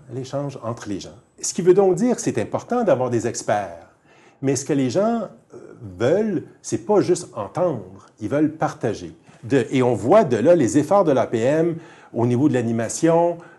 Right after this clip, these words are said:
d'encourager les experts à créer des contextes de, d'échange, et ainsi de suite. Et si on avait donc une deuxième étape suite à ça, c'est de dire, « OK. » Euh,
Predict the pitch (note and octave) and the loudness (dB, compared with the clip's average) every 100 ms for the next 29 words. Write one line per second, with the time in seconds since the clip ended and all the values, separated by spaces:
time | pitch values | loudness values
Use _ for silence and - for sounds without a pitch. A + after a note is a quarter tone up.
0 | - A#2+ A#2+ C3+ B2 C#3+ C3+ A#2+ - D#3+ | -2 0 0 -2 0 0 0 -2 -4 0
1 | D3+ B2 - - C3+ G#2+ - A2 - B2+ | 0 -2 -6 -4 -4 -4 -6 -6 -4 -4
2 | G#2+ - - - G#2 B2+ - E3+ D#3+ E3 | -6 -12 -16 -20 -4 -2 0 0 0 -2
3 | A#2+ G#2+ - - D3+ F#3+ - - _ _ | -4 -8 -8 -6 -4 -4 -6 -20 _ _
4 | _ - _ - D#3 G#3 G#3+ A#2 - - | _ -20 _ 2 4 4 2 -2 -6 2
5 | F#3 D3+ C3+ D3 D3+ E3 E3 D#3+ - A#2 | 4 4 2 2 4 2 0 -6 -8 -4
6 | A2+ G2+ G2+ F3+ D#3 D3 B2+ A#2 D3+ D3+ | -4 -6 -4 0 2 0 0 0 -2 -2
7 | - - - A2+ G2 - G#3+ - G#2+ A#2 | -6 -12 -8 -6 -6 -6 -8 -8 -8 -8
8 | - G3 F#3+ - - _ _ _ - _ | -8 -6 -4 -6 -12 _ _ _ -20 _
9 | _ _ _ _ - A2+ A#2 A#2 A#2 A#2 | _ _ _ _ -4 -2 -2 -4 -6 -6